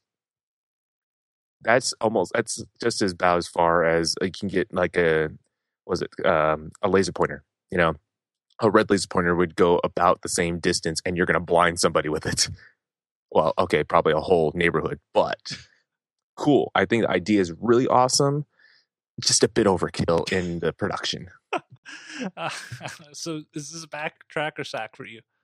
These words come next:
Speaker 1: Oh, I would definitely track it. The only thing I wouldn't do is go into an airport with it. <laughs>
Speaker 2: Uh, I, I, I love how it's,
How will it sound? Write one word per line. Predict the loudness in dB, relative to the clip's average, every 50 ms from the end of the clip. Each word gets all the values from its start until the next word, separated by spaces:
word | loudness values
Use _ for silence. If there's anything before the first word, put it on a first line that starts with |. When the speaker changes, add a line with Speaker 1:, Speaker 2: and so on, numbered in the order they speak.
| _ _ _ _ _ -4
Speaker 1:
Oh, | 0 0 2
I | 4 4
would | 4 4
definitely | 2 2 2 0 -2 -4
track | 0 2 4 4 4 2 2
it. | 0 -2 -2 _ _ -2
The | 0 2
only | 2 2 0
thing | 0 0 2
I | 2
wouldn't | 4 2 2 0 0 0
do | 0 2
is | 0 0
go | 0 2 2 2
into | 2 2 2
an | 2 4
airport | 6 4 4 4 0 -2 -2
with | -2 -2 0 0
it. | 0 0 _ _ _ -12
<laughs> | -10 -10 -10 -12 -16 -18 -20 -20 _ _ _ _ _ _ _ _ -12 -12 -12 _ _ -12 -12 -12 -14 -20 _ _ _ _ -14 -10 -8 -8 -10 -10 -12 -14 -12 -10
Speaker 2:
Uh, | -12 -12 -12 -14 -20 -20 _ _ -6
I, | -6 -4 -4 -2 -4 -4 -2
I, | -2 -2
I | -2 -2 -2 -2 -2
love | -2 0 0 -2 -2 -2 -2
how | -2 0 0 -2
it's, | -4 -6 -10 -18 -18